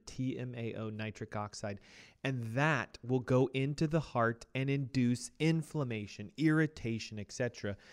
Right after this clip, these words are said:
Another study actually showed the effects of it clinically as causing chronic kidney disease,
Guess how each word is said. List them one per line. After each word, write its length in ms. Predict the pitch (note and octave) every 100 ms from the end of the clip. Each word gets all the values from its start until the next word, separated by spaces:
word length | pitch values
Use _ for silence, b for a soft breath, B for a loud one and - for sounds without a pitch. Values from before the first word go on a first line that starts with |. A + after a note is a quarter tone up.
| B B -
Another 280 | C3 D#3 E3+
study 400 | - C#3 C3 C3
actually 380 | A#2+ B2 - B2+
showed 500 | - C3+ B2+ B2+ A#2
the 100 | B2
effects 560 | A2+ - C3 B2+ -
of 160 | B2+ A2+
it 200 | A#2+ -
clinically 840 | - - D#3 G#3 G3 - A2 A#2 A#2 B B -
as 180 | C3+ -
causing 720 | - - C#3 D3 D3 D3+ D3+ b b b -
chronic 600 | - C3+ C3 B2+ - -
kidney 340 | - C#3+ D#3+
disease, 720 | E3 E3 D3 E3 D#3+ E3 D#3